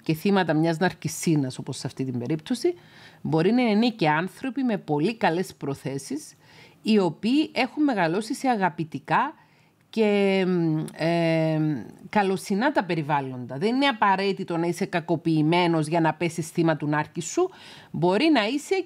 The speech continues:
και πολύ καλόβολος και να πιστεύεις στο καλό στους ανθρώπους. Όσο για το παιδί που έχει σχέση, είμαι σίγουρη πως δεν τον αγαπάει. Νομίζω θα συμφωνήσω, θα συμφωνήσω μαζί σου.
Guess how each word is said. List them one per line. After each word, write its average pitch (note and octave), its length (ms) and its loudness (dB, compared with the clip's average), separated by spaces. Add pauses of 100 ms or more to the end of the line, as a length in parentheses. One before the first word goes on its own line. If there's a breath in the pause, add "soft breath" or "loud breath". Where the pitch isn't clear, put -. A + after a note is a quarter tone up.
(100)
και C#4 180 0
πολύ G#3 340 -2
καλόβολος F#3 880 0 (420 soft breath)
και A#3+ 140 0
να A3 140 2
πιστεύεις C4 580 -2
στο - 180 -6
καλό G3 300 0
στους A#3 260 -12
ανθρώπους. - 680 -8 (1300 loud breath)
Όσο F#4 360 2
για D#4 180 2
το G#3 140 0
παιδί F3 300 2
που G#3 120 2
έχει A3+ 200 0
σχέση, D#3 680 -2
είμαι D4 300 6
σίγουρη E4 480 2
πως A#3+ 180 -2
δεν C#4 160 2
τον C4+ 100 0
αγαπάει. F3 480 2 (100)
Νομίζω B3+ 320 0
θα D#4+ 100 0
συμφωνήσω, F3 640 -2
θα B3 120 4
συμφωνήσω G#3+ 680 0
μαζί D#3+ 360 2
σου. - 240 -8